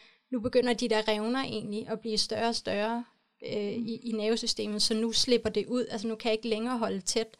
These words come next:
Speaker 1: Beholderen er ikke tæt længere. Øh, for jeg har godt vidst, at det var, det var bare et spørgsmål om tid. Men derfra, al-, altså, derfra at være bevidst om,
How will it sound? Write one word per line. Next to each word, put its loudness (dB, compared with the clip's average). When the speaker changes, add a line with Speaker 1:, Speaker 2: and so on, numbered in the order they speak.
Speaker 1:
Beholderen 2
er -2
ikke -2
tæt -4
længere. -4
Øh, 2
for -2
jeg 4
har 0
godt 0
vidst, 0
at 0
det 0
var, 2
det 0
var 2
bare 0
et 0
spørgsmål 0
om -2
tid. -2
Men 4
derfra, 2
al-, -2
altså, -2
derfra 2
at -2
være 2
bevidst 2
om, -4